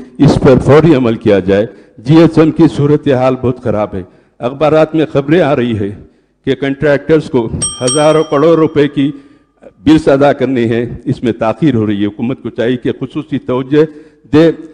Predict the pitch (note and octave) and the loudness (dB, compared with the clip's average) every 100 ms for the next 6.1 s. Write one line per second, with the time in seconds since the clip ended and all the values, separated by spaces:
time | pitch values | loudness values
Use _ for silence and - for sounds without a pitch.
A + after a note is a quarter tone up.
0 | - _ C3 C3+ C3 C#3+ D3 C#3+ B2+ C3 | -20 _ 0 2 2 2 2 2 0 0
1 | B2+ C#3 C#3+ D3 D#3 C3 C3 D3+ C3 B2+ | 0 -2 0 2 2 2 0 0 0 0
2 | B2 B2+ B2 C3 C#3 B2+ A#2 A#2+ A#2+ B2 | 0 0 -4 -4 -4 -6 -4 -4 -2 -2
3 | B2+ C3 - A#2 B2+ D3 - A2 G#2 F2+ | -2 -6 -4 -6 -6 -8 -8 -6 -4 -4
4 | F2+ E2 _ _ _ _ _ _ _ _ | -8 -10 _ _ _ _ _ _ _ _
5 | _ _ _ _ - C#3 C#3 C#3+ C#3+ C3 | _ _ _ _ 0 2 2 2 2 2